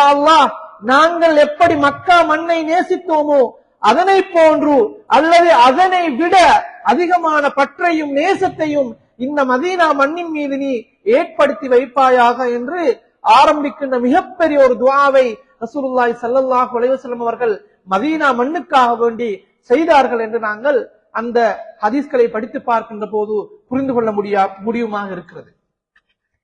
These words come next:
எனவே அன்புக்குரிய அல்லாஹு தாலாவின் நல்லடியார்களே, எனது அன்பின் சகோதரர்களே, தான் பிறந்த, தான் வளர்ந்த, உறவுகள் வாழ்கின்ற குடும்பங்களோடு நாங்கள் மகி-, மகிழ்ச்சியாக நிமிடங்களை,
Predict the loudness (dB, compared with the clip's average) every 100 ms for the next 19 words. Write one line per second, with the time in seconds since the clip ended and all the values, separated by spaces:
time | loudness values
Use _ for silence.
0 | -12 -8 -6 -6 -6 -4 -4 -2 -2 -2
1 | -2 0 0 -2 -6 -6 -2 0 0 -4
2 | -8 -10 -14 _ -14 -10 -8 -6 -6 -8
3 | -8 -4 -2 -2 -4 -6 -6 -8 -20 _
4 | _ 0 2 2 0 2 2 2 2 4
5 | 2 -2 -12 -14 0 0 2 2 4 6
6 | 4 4 4 4 2 -2 -16 -20 -20 _
7 | _ _ _ _ -8 0 2 4 4 2
8 | 4 4 4 2 -4 0 2 2 0 -8
9 | _ -6 -4 0 0 2 4 4 4 2
10 | 0 0 -2 0 -2 -4 -4 -4 -4 0
11 | 2 2 2 0 0 -4 _ -8 -4 0
12 | 2 2 2 2